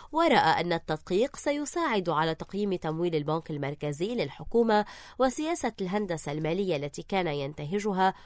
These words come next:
وهما عنصران مهمان لفهم الخسائر المتكبدة في السابق.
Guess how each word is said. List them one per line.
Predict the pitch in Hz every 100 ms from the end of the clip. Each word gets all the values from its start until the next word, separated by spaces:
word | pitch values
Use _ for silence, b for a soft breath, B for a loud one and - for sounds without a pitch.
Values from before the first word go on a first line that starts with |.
| B
وهما | - 135 143 160 220 254 B B
عنصران | 233 285 330 - 339 202 151 165
مهمان | 165 165 175 220 294
لفهم | 214 - 175 170
الخسائر | 151 - 202 240 214 151
المتكبدة | 143 185 254 277 240 240 226 208 196
في | 156
السابق. | - 226 233 139 -